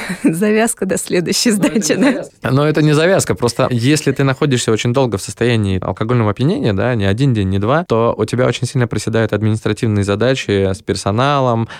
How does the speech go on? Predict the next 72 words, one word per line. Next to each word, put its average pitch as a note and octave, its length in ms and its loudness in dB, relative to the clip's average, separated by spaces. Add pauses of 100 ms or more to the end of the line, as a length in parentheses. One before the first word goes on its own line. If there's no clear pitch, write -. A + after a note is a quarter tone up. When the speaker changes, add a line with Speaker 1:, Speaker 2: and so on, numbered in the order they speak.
(140)
Speaker 2:
по F#2 220 2
всяким F2 360 -6
там E2+ 200 -8
отчётам G2+ 560 0
и - 20 -4
так G2+ 160 -2
далее. G#2 400 0
И A#2+ 480 4
вся C#3 140 0
эта G#2+ 540 2
волокита, A2+ 520 -2
она G2+ 160 -2
копится, A#2+ 420 -2
копится, B2 380 -2
копится, D3+ 460 -4
и - 120 -2
когда A2 200 -4
закончил A2 420 0
сдачу, A#2+ 340 0
у - 20 -4
тебя F#2 140 -2
целый A2 280 0
комок G2 340 -2
дел, G2+ 260 0
который - 240 -6
надо F#2+ 220 -2
разгребать, G#2+ 540 -2
и G2 80 -2
ты G#2 100 -2
на A2 80 0
это G#2 120 -4
тратишь G#2+ 260 -2
ещё - 160 -10
больше F#2+ 260 -4
времени. F#2+ 400 -2
Поэтому G2+ 320 -4
я G#2 100 0
стараюсь A2 320 0
как - 140 -8
можно G#2+ 260 0
быстрее G2+ 380 0
сдать F#2+ 240 -2
все - 120 -10
коктейльные G2 460 -2
карты, F3 400 -2
либо G#2+ 280 2
там G2 320 0
говорю G#2 320 2
ребятам G#2 320 0
по G#2 80 -2
барам, F#2+ 280 0
типа, - 160 -6
«Ребят, G#2+ 340 0
давайте A2 380 2
придумываем G2+ 460 0
коктейли, A#2+ 400 -2
эти - 100 -6
коктейли G#2 320 -2
встанут G2 340 -4
в - 40 -10
меню». F#2 240 -2
Они, G2 160 -4
им C#3 100 -6
тоже F#2 240 -2
это - 120 -6
интересно, A2+ 520 -4
показать F#2+ 320 -2
своё F2+ 180 -2
творчество A2+ 460 -6
и F2 60 -2
так G2 180 -4
далее. G2+ 240 -4